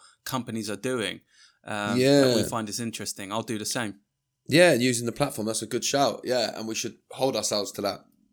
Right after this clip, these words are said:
Speaker 1: Yeah.
Speaker 2: Um, I guess before we get to the reasons to be cheerful, because we've got a little bit of time, it's worth just touching on,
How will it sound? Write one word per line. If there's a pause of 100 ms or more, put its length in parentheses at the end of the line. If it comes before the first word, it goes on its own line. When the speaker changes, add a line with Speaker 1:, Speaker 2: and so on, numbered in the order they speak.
(340)
Speaker 1:
Yeah. (220)
Speaker 2:
Um, (840)
I
guess
before
we
get
to
the
reasons
to
be
cheerful,
because
we've
got
a
little
bit
of
time, (260)
it's
worth
just
touching
on,